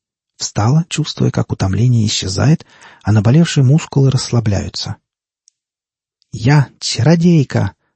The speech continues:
торжественно воскликнула она, высоко поднимая руки.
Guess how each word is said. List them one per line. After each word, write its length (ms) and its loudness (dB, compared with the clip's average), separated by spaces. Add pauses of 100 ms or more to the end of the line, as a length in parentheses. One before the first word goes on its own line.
торжественно 580 -2
воскликнула 560 -2
она, 220 2 (220)
высоко 380 -2
поднимая 540 -2
руки. 360 -8